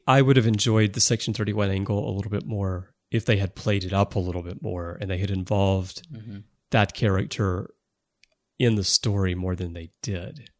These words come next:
Speaker 1: So it didn't
Speaker 2: Yeah.
Speaker 1: feel so much like a cameo, but it felt more like an integral part of the story.
Speaker 2: Yeah, that part I agree with you. Um, I
Speaker 1: Yeah.
Speaker 2: think that's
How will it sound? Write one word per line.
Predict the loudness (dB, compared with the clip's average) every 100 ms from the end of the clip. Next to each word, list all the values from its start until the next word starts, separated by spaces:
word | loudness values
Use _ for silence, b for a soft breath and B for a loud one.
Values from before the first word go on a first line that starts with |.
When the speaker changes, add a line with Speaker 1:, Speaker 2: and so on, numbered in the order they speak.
| _ -2
Speaker 1:
So | 2
it | 2
didn't | 0 0
Speaker 2:
Yeah. | 4 4 4
Speaker 1:
feel | 4
so | 4 4
much | 4 2 0
like | 0
a | -6
cameo, | -4 0 0 0 -2 -6 -8
but | -6
it | -6
felt | -6 -6 -4
more | -6
like | -6 -8
an | -16 _ _ _ -6
integral | -4 -4 -8
part | -10 -8 -8
of | -8
the |
story. | -10 -6 -6
Speaker 2:
Yeah, | -6 -2
that | -4 0
part | 2
I | 2
agree | 0 -8
with | -8
you. | -10 -12 -16 _
Um, | -14 -10 -10 -8
I | -6
Speaker 1:
Yeah. | -6
Speaker 2:
think | -6 -10 _
that's | -12 -12 -12 -16 -16 -20